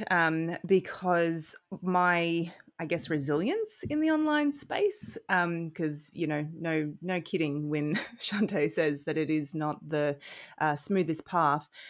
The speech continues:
My resilience in that space, I think, really stems from my, um, experiences in the corporate world and my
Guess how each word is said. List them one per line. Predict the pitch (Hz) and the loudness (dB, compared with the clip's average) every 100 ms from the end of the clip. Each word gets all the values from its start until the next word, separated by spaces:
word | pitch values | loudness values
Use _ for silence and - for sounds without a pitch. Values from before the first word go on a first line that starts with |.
| - - | -12 -4
My | 175 | 0
resilience | 170 190 202 190 - | 4 4 4 2 0
in | 170 | 0
that | 151 - | 0 -2
space, | - 165 151 147 | -2 0 0 -2
I | |
think, | 143 151 147 | -4 -4 -2
really | 156 147 _ | -2 -2 _
stems | - - 170 156 160 - | -10 -4 -2 0 -2 -4
from | - 151 143 143 143 - | -2 0 0 0 -4 -4
my, | 147 143 143 143 143 - _ - | -2 0 0 -2 -6 -20 _ -6
um, | 151 147 143 143 143 135 - _ _ - | -4 -2 -4 -4 -6 -8 -14 _ _ -14
experiences | - - 170 160 147 143 147 | -10 -6 -2 -2 -2 -4 -4
in | 147 139 | -4 -4
the | |
corporate | 139 139 139 139 - | -4 -6 -4 -6 -4
world | 143 135 135 - | -4 -2 -6 -6
and | 143 147 | -4 -2
my | 139 139 147 143 139 | -2 -2 0 -2 -4